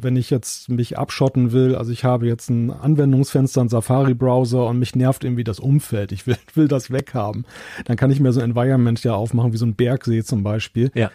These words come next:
Speaker 1: Ähm, bei Gegenständen hatte ich jetzt nicht den Eindruck, dass die in Erscheinung treten. Ich sah tatsächlich die Personen. Da waren zwei Personen, die kamen so ins Bild rein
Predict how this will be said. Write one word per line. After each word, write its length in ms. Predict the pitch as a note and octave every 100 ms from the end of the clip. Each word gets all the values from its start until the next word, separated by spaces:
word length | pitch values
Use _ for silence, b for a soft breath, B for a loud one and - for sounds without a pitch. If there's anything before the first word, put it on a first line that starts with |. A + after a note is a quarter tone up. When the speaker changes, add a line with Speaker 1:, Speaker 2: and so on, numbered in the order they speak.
| - A#2+
Speaker 1:
Ähm, 260 | B2 B2+ - _ _ _ _ _ _ _ _ _ D3+ C3 - -
bei 120 | C3
Gegenständen 720 | A2+ D#3 A3 - F3+ F#3 F3+
hatte 140 | E3+
ich 80 | E3+
jetzt 160 | D3+ -
nicht 240 | G3 -
den 140 | G3+ -
Eindruck, 360 | G2+ A#2 A2+
dass 180 | B2 G#2
die 80 | A2+
in 80 | G#2
Erscheinung 480 | G#2+ - A2+ G#2+ G2+
treten. 280 | A2 G2+ F#2+
Ich 120 | G2+
sah 220 | B2 D#3
tatsächlich 500 | - - D#3 D#3+ D3+
die 140 | D#3
Personen. 560 | - D3 C3 D3+ G2 F#2+
Da 100 | A2+
waren 220 | B2+ C3+
zwei 240 | - C3+ C3
Personen, 480 | A#2+ G#2+ D3+ G3
die 80 | D3+
kamen 260 | - C3+ C3
so 80 | A#2
ins 140 | A2
Bild 360 | - A3 F#3 D#3+
rein 300 | D#3+ F3